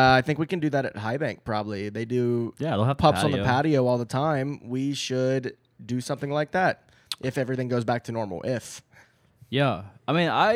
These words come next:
Speaker 2: am not ruling out the possibility of a watch party if, with, with the guidelines of social distancing and all that stuff. So,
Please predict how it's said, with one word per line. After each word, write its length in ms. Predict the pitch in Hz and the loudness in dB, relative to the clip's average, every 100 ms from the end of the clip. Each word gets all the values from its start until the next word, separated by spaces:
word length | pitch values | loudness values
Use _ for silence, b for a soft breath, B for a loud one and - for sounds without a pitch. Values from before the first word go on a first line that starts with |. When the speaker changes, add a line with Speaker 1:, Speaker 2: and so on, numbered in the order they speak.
| 226 | 6
Speaker 2:
am 160 | 147 123 | 6 8
not 280 | 143 147 131 | 8 8 6
ruling 240 | 139 123 | 4 4
out 120 | 117 | 0
the 60 | - | 0
possibility 540 | 101 107 - 98 104 | -2 -2 -2 0 2
of 100 | 113 | 2
a 60 | 113 | 4
watch 240 | 135 156 | 4 2
party 360 | 104 92 92 92 | -4 -6 -6 -8
if, 340 | - 98 101 - | -4 -2 -2 0
with, 200 | 113 110 - - | -2 -4 -8 -6
with 200 | 113 113 | -4 -4
the 80 | |
guidelines 560 | 110 101 101 104 110 110 | -2 0 0 0 -2 -4
of 100 | 107 | -6
social 400 | 101 98 - 101 | -6 -6 -6 -6
distancing 520 | 117 110 101 95 87 | -4 -6 -6 -8 -6
and 60 | 87 | -6
all 100 | 80 | -6
that 120 | 80 | -8
stuff. 300 | - - 65 - | -10 -12 -12 -10
So, 260 | 76 67 | -8 -10